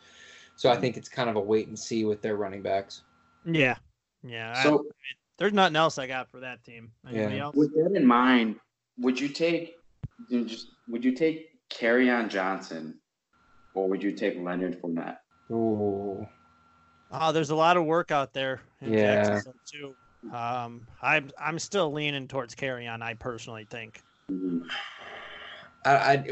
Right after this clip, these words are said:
Speaker 1: I guess it depends on where you're drafting and who's already come off the board. I'd probably go with Fournette because he will be the obvious starter if he's a hundred percent.
Speaker 2: Yep. No,
Speaker 1: That's a
Speaker 2: I,
Speaker 1: tough
Speaker 2: I,
Speaker 1: one.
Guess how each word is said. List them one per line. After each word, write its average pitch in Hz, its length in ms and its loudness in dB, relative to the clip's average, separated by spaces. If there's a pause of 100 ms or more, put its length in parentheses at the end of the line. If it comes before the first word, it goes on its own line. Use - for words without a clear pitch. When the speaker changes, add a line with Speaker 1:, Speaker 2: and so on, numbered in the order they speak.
(640)
Speaker 1:
I 143 40 2
guess 156 200 2
it 175 60 -4
depends 127 280 -2
on 117 140 -2
where 110 180 0
you're 113 160 0
drafting 113 560 -2
and 110 80 -6
who's 113 240 -2
already 113 280 0
come 113 180 -4
off 110 180 -2
the 113 80 -4
board. 117 320 2
I'd 110 160 2
probably 127 400 -2
go 127 220 0
with 120 200 0
Fournette 110 640 -2 (280)
because 113 320 0
he 113 160 0
will 113 340 0
be 127 160 4
the 117 160 2
obvious 120 480 0
starter 135 580 -2 (480)
if 127 260 4
he's 113 560 -4 (200)
a 127 40 -6
hundred 117 260 0
percent. 123 420 -6 (800)
Speaker 2:
Yep. 104 280 4 (1600)
No, 107 100 -2
Speaker 1:
That's 117 200 8
a 120 40 -2
Speaker 2:
I, 120 80 4
Speaker 1:
tough 127 120 4
Speaker 2:
I, - 40 2
Speaker 1:
one. 107 120 -8